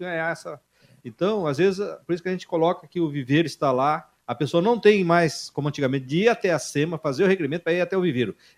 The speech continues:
Hoje já tem um funcionário no próprio viveiro pra receber, recepcionar lá, fazer a entrega certinho da muda, a orientação toda.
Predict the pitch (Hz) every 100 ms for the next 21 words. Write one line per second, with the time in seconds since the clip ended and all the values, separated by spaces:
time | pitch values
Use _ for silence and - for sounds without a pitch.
0 | _ 127 180 175 175 175 175 165 156 160
1 | 156 - 202 190 156 123 127 180 196 _
2 | _ _ - 151 151 143 143 135 139 151
3 | 139 135 - 127 139 139 135 175 170 139
4 | 147 135 131 139 135 127 107 139 117 143
5 | 180 156 147 147 131 170 170 98